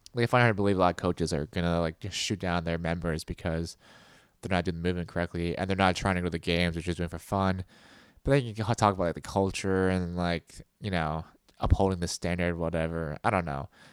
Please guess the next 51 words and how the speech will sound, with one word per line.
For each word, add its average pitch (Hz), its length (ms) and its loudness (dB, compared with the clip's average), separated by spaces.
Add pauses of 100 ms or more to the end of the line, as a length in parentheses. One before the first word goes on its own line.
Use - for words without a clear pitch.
(120)
The 170 100 6
open's 143 240 6
the 101 100 6
open. 95 280 4
I 76 80 -2
don't 107 180 0
put 104 80 4
a 95 40 0
lot 90 220 2
of, 85 80 -4
like, 80 160 -4
thought 85 300 -2
into 87 240 -4
it. 87 100 0
I 78 100 -2
just 90 180 -6
do 90 100 0
the 87 80 0
workouts. 87 600 -4 (800)
It's - 80 -14
kinda 135 160 6
fun, 107 260 2
talk 104 220 2
shit - 160 -2
to - 80 -6
people, 92 440 -2 (720)
and 95 140 -8
then 92 260 0
kinda 90 160 -2
go 80 160 -6
from 82 160 -12
there. 82 460 -2
So, 85 460 -4 (440)
you 110 80 -6
know, 85 240 -2 (140)
I 117 80 -6
think 123 260 -2
just, 95 240 -4
that's 107 160 2
just 101 100 -4
with 101 120 -2
the 92 100 -4
open. 87 380 0
Then 90 200 0 (680)
I 107 60 0
think 113 180 4
it's, - 160 -2 (320)
uh, 92 420 2
also 104 380 6
interesting 92 560 -4
that, 87 260 2